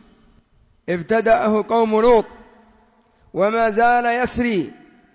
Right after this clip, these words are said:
في كثير من الأمم، حتى أصبح له دعاة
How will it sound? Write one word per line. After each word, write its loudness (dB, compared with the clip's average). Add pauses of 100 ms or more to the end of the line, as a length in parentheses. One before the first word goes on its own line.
(360)
في -4
كثير -2
من -4
الأمم، 2 (880)
حتى -4
أصبح -4
له 0
دعاة 0